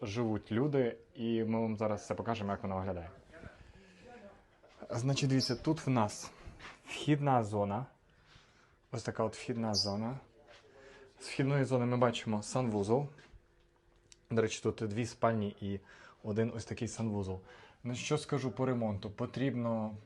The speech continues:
потрібно тут, звичайно, ремонт в цій квартирі. Потрібно. Тут, бачите, дуже багато домашніх улюбленців.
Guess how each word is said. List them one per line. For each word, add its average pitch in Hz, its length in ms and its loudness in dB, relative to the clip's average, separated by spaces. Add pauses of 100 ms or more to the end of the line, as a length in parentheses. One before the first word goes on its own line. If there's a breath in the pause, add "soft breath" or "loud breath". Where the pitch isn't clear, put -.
(180)
потрібно 117 460 2
тут, 113 420 -2 (760 loud breath)
звичайно, 110 640 2
ремонт 101 400 0
в - 80 -18
цій 123 180 -4
квартирі. 135 640 2 (1700 loud breath)
Потрібно. 101 560 0
Тут, 107 160 -4
бачите, 113 500 0 (100)
дуже 120 240 0
багато 117 460 6
домашніх 113 640 4
улюбленців. 113 920 4